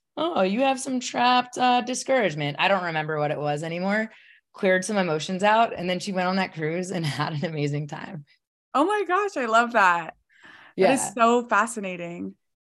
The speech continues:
Speaker 1: Yeah, it, it was really cool. But yeah, this chart has, I'll, I'll just list a few off. It's got abandonment, love unreceived. Most of these are what we would think of as negative emotions. But then it also has overjoy on here.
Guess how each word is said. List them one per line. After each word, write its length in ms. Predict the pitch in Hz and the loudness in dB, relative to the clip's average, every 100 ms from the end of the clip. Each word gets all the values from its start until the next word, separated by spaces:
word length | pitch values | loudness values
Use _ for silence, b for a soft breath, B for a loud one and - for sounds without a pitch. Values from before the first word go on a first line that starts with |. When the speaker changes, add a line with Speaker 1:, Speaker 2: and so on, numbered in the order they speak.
| - | 0
Speaker 1:
Yeah, 320 | 185 160 143 | 4 4 4
it, 280 | 180 196 190 | 4 2 -2
it 140 | 226 214 | 0 2
was 260 | 254 247 | 4 0
really 300 | 185 180 160 | 0 -2 -2
cool. 360 | 156 165 139 135 | -4 -4 -4 2
But 220 | 180 165 | 2 2
yeah, 220 | 226 202 | 4 4
this 200 | 170 208 | 2 -2
chart 220 | - 254 226 | 0 0 2
has, 360 | 202 180 165 180 _ - | 2 0 -4 -14 _ -4
I'll, 320 | 185 185 196 | 2 2 0
I'll 260 | 180 190 180 | 0 0 0
just 240 | 202 202 | -6 -8
list 240 | 160 185 185 | -4 -2 -4
a 60 | |
few 280 | 151 165 165 | -6 -4 2
off. 280 | 156 143 147 | 4 4 0
It's 160 | 165 175 | -2 2
got 360 | 170 165 165 b b _ | 4 6 2 b b _
abandonment, 960 | 160 151 175 180 175 175 170 165 165 - 147 | -6 -4 -2 0 0 -2 -2 -4 -8 -14 -6
love 380 | 165 175 170 | 4 4 4
unreceived. 800 | 156 170 165 151 180 160 160 151 - _ _ _ | 2 -2 -4 -6 -6 -4 -4 -4 -10 _ _ _
Most 260 | 208 247 269 | 2 2 2
of 100 | 269 | -2
these 240 | 247 226 | 0 2
are 120 | 214 | 4
what 160 | 185 180 | 4 4
we 120 | 185 | 2
would 160 | 170 160 | -2 -2
think 240 | 175 160 160 | -6 -2 2
of 140 | 147 | 4
as 360 | 143 143 143 - _ | 4 4 -2 -10 _
negative 460 | 165 156 151 143 139 | -6 -4 -2 -2 -2
emotions. 640 | 139 139 143 - - 160 | -4 -6 -10 -12 -12 -6
But 100 | 185 | 2
then 160 | 220 214 | 4 4
it 80 | 202 | 4
also 280 | 208 226 | 4 2
has 200 | 226 180 | 2 2
overjoy 720 | 185 185 175 160 151 156 156 | 2 -2 -2 -4 -2 0 0
on 180 | 156 175 | -2 -6
here. 480 | 170 160 156 156 | -6 -4 -2 -2